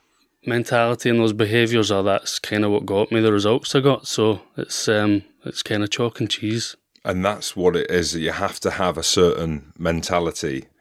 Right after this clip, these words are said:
Speaker 2: to do that, and there'll be huge positives around that. But as you know, I know a little bit of, there are negatives in terms of your general life.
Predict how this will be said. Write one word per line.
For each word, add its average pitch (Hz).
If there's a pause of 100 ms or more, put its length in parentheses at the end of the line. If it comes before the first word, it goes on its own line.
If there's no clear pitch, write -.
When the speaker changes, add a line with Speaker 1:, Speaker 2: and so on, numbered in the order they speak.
(120)
Speaker 2:
to -
do 82
that, 73
and 76
there'll 82
be 87
huge 90
positives 80 (120)
around 90
that. 113 (200)
But 82 (800)
as 87
you 90
know, 85
I 87
know 82
a -
little 87
bit 82
of, 78
there 85
are 85
negatives 82
in 85
terms 80
of 78
your 87
general 82
life. 80